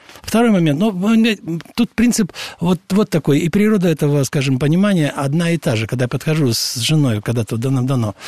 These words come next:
подошли мы к какому-то там, м, торговой точке какой-то и хотели что-то купить для жены. Я там пояс, допустим, там. А он говорит, объявляет сумму. Я говорю, «Че такая сумма большая?»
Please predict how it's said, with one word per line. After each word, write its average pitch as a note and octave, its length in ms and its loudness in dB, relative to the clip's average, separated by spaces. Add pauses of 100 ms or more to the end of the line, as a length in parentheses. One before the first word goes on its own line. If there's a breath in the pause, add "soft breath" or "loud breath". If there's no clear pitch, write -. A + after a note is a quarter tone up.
(220 loud breath)
подошли D3+ 360 0
мы C3 120 2
к - 40 -12
какому-то C3 440 -2
там, A#2 640 0 (180)
м, A2+ 340 -4 (100)
торговой C#3 360 -2
точке A3+ 340 -2
какой-то A#2 440 -4
и B2+ 100 -2
хотели D#3 320 -2
что-то D#3 300 -2
купить - 460 -8 (440 loud breath)
для D3+ 140 2
жены. C#3 260 2
Я G2+ 220 -4
там G2 200 -6
пояс, A#2 340 -2
допустим, G#2 480 -6
там. G2 280 -10
А A2 240 -4
он A#2 120 -2
говорит, B2 360 -4
объявляет D#3 440 0
сумму. G3+ 260 2
Я B2 100 -2
говорю, B2 140 -4
«Че - 160 -6
такая A#2 260 -6
сумма A2 240 -2
большая?» G#2 380 -6